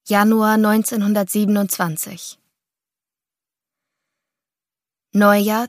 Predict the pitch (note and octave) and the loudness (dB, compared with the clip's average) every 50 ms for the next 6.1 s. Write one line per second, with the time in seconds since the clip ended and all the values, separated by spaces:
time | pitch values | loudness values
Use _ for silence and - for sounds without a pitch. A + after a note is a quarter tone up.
0 | _ - - - A#3 A3+ - A3 A3 G3 - A#3 B3+ C4 - C#4+ C#4 B3+ _ - | _ -8 -4 -4 -4 -2 -2 -2 -2 0 2 2 2 0 2 -2 -2 -4 _ -8
1 | - - B3 B3+ C4 - - A3 G3+ F#3 - G3 F#3+ F#3 F3 G3 G3+ G3 G3 - | -4 0 2 2 2 0 -2 -4 -4 -2 -2 -2 -2 -2 0 0 0 0 0 -2
2 | F#3 F#3 F#3+ G#3 A3 - - - - - _ _ - G#3+ G3+ - - A#3+ C4+ D4 | -2 -2 -2 -2 -2 -4 -10 -20 -20 -20 _ _ -10 -6 -2 0 4 6 6 6
3 | C#4 C#4+ C#4 - C#4 B3 - - A#3+ A#3+ B3+ - A#3 A3+ - - B3 B3+ B3+ A#3 | 6 4 2 0 -6 -6 -4 -4 -4 -4 -2 -2 -4 -4 0 2 4 4 4 4
4 | A3+ A3 - - G3+ G3 F#3 - - A3 A3 - - - G#3+ G3 - G#3 F#3 - | 2 0 -2 -4 -6 -6 -6 -4 -6 -4 -4 -6 -6 -8 -10 -8 -6 -6 -6 -6
5 | - A#3 F#3+ - - A3 F#3+ E3+ D#3+ D#3+ E3 D#3+ D#3+ E3+ D#3+ - - - - - | -6 -6 -8 -4 -2 -2 -2 -2 -2 -4 -4 -4 -4 -4 -6 -6 -10 -12 -12 -12
6 | - F#3 | -12 -12